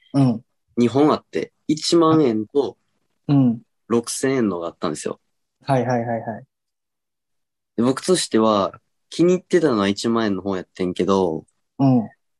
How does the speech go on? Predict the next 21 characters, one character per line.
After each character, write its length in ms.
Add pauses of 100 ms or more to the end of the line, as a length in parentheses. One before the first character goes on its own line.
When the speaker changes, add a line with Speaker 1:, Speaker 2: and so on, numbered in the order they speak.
(160)
Speaker 2:
な 100
ん 100
と 140
か 140
店 260
員 180
さ 140
ん 80
に 80
背 160
中 260
を 80
押 120
し 60
て 60
も 120
ら 80
っ 40 (120)
て、 340 (420)
Speaker 1:
う 60
ん。 320